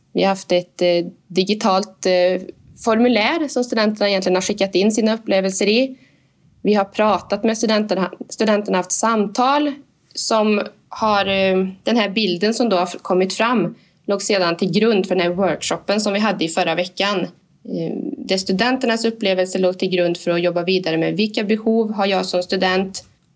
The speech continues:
Och behoven i sin tur låg till grund för den här idégenereringen. Hur kan digitala verktyg utvecklas som möter studenternas behov?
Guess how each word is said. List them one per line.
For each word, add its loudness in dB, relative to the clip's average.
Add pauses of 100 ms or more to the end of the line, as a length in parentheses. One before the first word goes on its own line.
(160)
Och -2
behoven 2
i 0
sin 0
tur 0
låg -4
till -2
grund 0
för -4
den -2
här -2
idégenereringen. 0 (200)
Hur -2
kan 0
digitala -2
verktyg -4
utvecklas -4
som 2
möter -2
studenternas -6
behov? 0